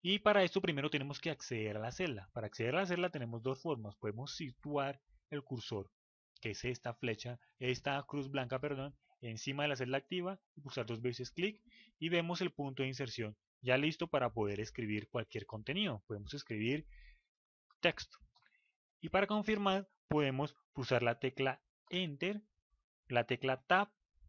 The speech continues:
o la tecla Intro. Otra forma de poder acceder a una celda es pulsar la tecla F dos y vemos el punto de inserción ahí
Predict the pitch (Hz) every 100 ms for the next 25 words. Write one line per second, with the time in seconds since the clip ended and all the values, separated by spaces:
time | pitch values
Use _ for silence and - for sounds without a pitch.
0 | - _ _ _ _ _ - - 160 151
1 | - 117 117 160 156 95 - _ _ _
2 | _ _ _ - 135 156 - 170 165 165
3 | 156 - 110 107 117 - 160 143 - _
4 | _ _ _ _ _ - 117 120 156 -
5 | 151 143 117 117 - _ 135 - 113 101
6 | 123 - 107 117 175 175 196 - _ 139
7 | 123 113 135 131 131 120 123 123 127 127
8 | 135 175